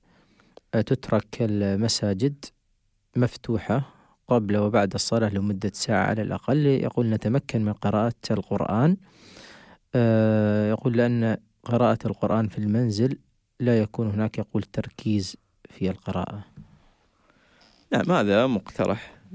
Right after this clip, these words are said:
Speaker 2: لعله إن شاء الله يصل إلى الأخوة المسؤولين وهم يسمعون ويتابعون ويرصدون البرنامج، فهو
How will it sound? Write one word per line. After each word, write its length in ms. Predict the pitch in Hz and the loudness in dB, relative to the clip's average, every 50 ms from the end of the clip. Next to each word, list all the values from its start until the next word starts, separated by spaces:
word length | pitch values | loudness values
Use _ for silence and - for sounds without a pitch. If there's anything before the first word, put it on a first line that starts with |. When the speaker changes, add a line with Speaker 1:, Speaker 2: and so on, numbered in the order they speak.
| 208 - _ _ | -18 -18 _ _
Speaker 2:
لعله 460 | - 151 - 87 90 90 90 90 87 | -4 -2 0 0 2 2 2 0 0
إن 60 | - - | -2 -6
شاء 220 | - - 82 82 | -6 -6 -6 -4
الله 180 | 87 92 85 82 | -2 -2 -2 -2
يصل 440 | 90 85 - - - 92 - - - - - _ _ _ _ _ - - | -2 -4 -6 -6 -8 -6 -6 -8 -10 -14 -18 _ _ _ _ _ -8 -6
إلى 600 | 85 85 85 80 - 82 - - 101 98 110 123 - _ _ _ - _ _ _ _ _ _ _ _ - | -4 -4 -4 -4 -6 -6 -4 -4 -4 -4 -6 -8 -10 _ _ _ -20 _ _ _ _ _ _ _ _ -4
الأخوة 300 | 98 98 - - 87 85 | -4 -4 -2 0 -2 0
المسؤولين 560 | 82 82 - - - - - 110 120 139 160 | 0 -2 -4 -6 -8 -6 -4 -2 -2 -2 0
وهم 480 | 185 160 139 139 143 - 107 104 104 | 0 0 0 0 0 -2 -2 -2 -2
يسمعون 560 | 92 92 95 - - - 87 - 95 117 123 117 | -2 -2 -4 -6 -6 -6 -4 -2 -2 -2 -2 -4
ويتابعون 760 | - 87 85 85 - - - 82 87 - 101 113 113 104 | -4 -4 -4 -6 -6 -4 -6 -4 -4 -4 -4 -2 -2 -2
ويرصدون 720 | 85 85 85 82 - - - 85 90 95 107 123 135 151 - - _ _ _ _ _ _ _ _ _ _ _ _ _ - 202 | -2 -2 -4 -4 -6 -10 -12 -8 -6 -4 -4 -2 -2 -4 -6 -8 _ _ _ _ _ _ _ _ _ _ _ _ _ -2 -2
البرنامج، 640 | 160 123 95 90 - 85 78 76 - - 85 - - 220 - - _ _ - | 0 0 0 -2 -2 -2 -4 -4 -4 -6 -8 -8 -12 -16 -18 -20 _ _ -12
فهو 440 | - 320 240 123 107 101 104 214 | -4 -2 0 2 2 2 0 0